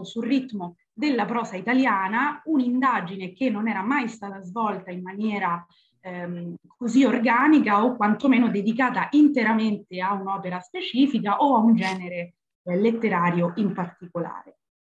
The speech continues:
Dopodiché, eh, come dicevo prima, con le dovute trasformazioni questa tesi è diventata un libro e il primo, eh, la prima modifica, quella più lampante, è chiaramente il titolo.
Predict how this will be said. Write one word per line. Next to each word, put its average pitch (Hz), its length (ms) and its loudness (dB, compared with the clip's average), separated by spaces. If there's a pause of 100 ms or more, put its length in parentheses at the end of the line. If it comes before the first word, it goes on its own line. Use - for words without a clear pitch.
Dopodiché, 302 840 2
eh, 175 400 0
come 190 180 -4
dicevo 196 380 0
prima, 220 420 4
con 240 140 4
le 220 140 4
dovute 226 340 4
trasformazioni 214 800 0
questa 202 320 -4
tesi 233 240 0
è 180 80 -2
diventata 180 560 -2
un 285 100 6
libro 226 540 4 (280)
e 294 240 0
il 208 200 -4
primo, 202 640 4
eh, 175 300 -6
la 175 120 -4
prima 240 240 4
modifica, 190 640 0
quella 185 220 -2
più 196 120 -4
lampante, 202 540 2
è 175 40 -10
chiaramente 180 460 -6
il 170 160 -12
titolo. - 480 -4